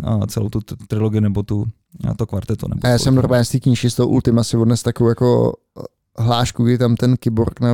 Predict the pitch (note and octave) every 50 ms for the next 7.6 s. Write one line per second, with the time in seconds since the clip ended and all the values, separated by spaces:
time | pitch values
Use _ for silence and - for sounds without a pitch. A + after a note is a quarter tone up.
0 | B2 - - - A#2+ - - B2+ B2+ A#2 A#2 - - B2+ B2 A#2 A#2 - - G#2+
1 | - - C3 B2 A2 A2 G#2+ G#2 G#2 G#2 G#2 - - A2 G#2 - - - G2+ G2+
2 | F#2+ - F#2 G2 G#2 A2 G#2 E2+ - - _ _ _ _ _ _ _ _ _ _
3 | _ _ _ A2 G#2+ G#2 - A#2 A2+ A2+ A2+ A2 A2 A2 - - - A#2 G#2+ A2
4 | A2 A2 A2+ - A#2+ - - A#2 A2+ A#2 A2 A2+ A#2 G#2+ - A#2 A2 A2+ A#2 B2+
5 | C3 B2+ - - A#2+ A2 G#2+ A2+ B2 A#2+ A#2+ - - B2+ - - B2 B2 B2+ -
6 | - - C3 A#2+ A#2 A2+ A2+ G#2+ A2 G#2+ G#2 G2+ G#2 - A2+ - _ _ _ _
7 | _ _ _ _ - - - G#2 C3+ C3+ B2 -